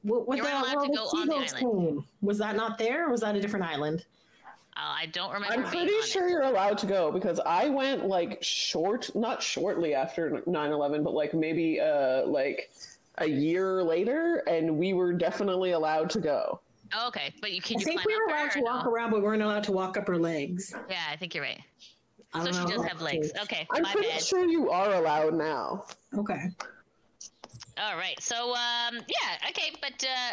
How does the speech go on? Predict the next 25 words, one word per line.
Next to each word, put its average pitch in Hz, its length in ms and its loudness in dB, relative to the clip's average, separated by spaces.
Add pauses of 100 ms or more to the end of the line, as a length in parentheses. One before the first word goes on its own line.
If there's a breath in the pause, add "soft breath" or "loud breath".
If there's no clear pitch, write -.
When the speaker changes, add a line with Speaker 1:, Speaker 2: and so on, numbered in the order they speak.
Speaker 2:
and, 202 160 -4
and 208 120 -2
then 202 160 -4
don't 220 200 -4
take - 180 -4
offense 226 560 -4
'cause 208 220 -4
we're 196 100 0
on 185 160 -2
the 170 80 -2
list. - 480 -6 (180)
He 180 60 -8
does 165 200 -4
mention 147 320 -6
that. 120 200 -6 (340 loud breath)
And 233 120 -6
who 262 200 -2
I 254 140 0
might 247 240 -2
not 247 220 -4
have 220 100 -6
missed, 220 540 -6
don't 196 100 -6
take 254 120 -4
offense, - 300 -2